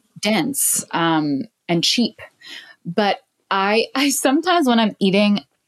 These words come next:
peanut butter and jelly sandwiches, I'm like, ima-, I just imagine that I'm, like, a soldier. <laughs> This is so weird. <laughs> I'm a soldier in World War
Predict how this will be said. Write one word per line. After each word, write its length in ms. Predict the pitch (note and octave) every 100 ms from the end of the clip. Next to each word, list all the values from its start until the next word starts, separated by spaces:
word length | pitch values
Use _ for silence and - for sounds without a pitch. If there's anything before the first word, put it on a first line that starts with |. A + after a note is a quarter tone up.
| _ -
peanut 200 | G#3 F#3+
butter 140 | F#3
and 80 | F3
jelly 240 | F3+ E3
sandwiches, 500 | D#3+ E3+ D#3+ D#3 D3 -
I'm 80 |
like, 160 | D#3 D3+ -
ima-, 380 | - D#3+ D3+ C#3+ -
I 80 | D#3
just 200 | F3 G3+
imagine 500 | E3+ C#3+ C3+ D#3 D3
that 120 | C#3+
I'm, 160 | C#3
like, 320 | D3 - C#3+ _ F3
a 60 |
soldier. 420 | - - D3+ - F3+
<laughs> 60 | -
This 200 | G#3 -
is 140 | -
so 160 | - - -
weird. 440 | - - - C4+ -
<laughs> 160 | - D#4+ - - - G#4 C#5 B4+ F#4
I'm 240 | E4+ D4
a 40 | D4+
soldier 240 | C#4 D#4 G4+
in 300 | F#4+ F4 C#4+
World 120 | C4+
War 120 | C4